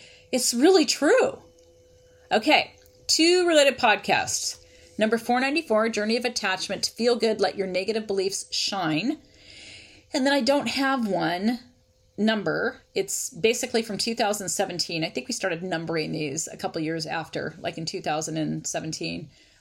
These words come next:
or maybe somebody finally numbered them. I can't remember. Anyways, not being good enough.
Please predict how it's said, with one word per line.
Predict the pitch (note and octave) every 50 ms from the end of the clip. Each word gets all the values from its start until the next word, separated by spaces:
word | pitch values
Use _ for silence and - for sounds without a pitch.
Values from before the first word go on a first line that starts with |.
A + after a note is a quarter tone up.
| _ -
or | E3+ F#3+
maybe | G3+ G3 G3
somebody | G3 - - F#3+ F3 E3+ E3
finally | D#3+ - E3 D#3+ D#3+ D#3+ D#3+
numbered | D#3+ D#3 D#3 D#3+ D#3
them. | D#3 D3+ - -
I | - E3
can't | - - - -
remember. | - E3 E3 D#3+ D#3+ D#3+ D#3+ D#3 - - -
Anyways, | C#4 D4+ C4+ B3 G#3 C#3+ B2+ - - - - _ _ _ _ _ _ - _ _ _ _ _ -
not | G3 G#3 A3 G#3+ G#3+ -
being | G#3+ G3+ G3 F#3+ F#3
good | E3 F#3 F3+
enough. | D#3+ D#3 D3 C#3+ - - - - -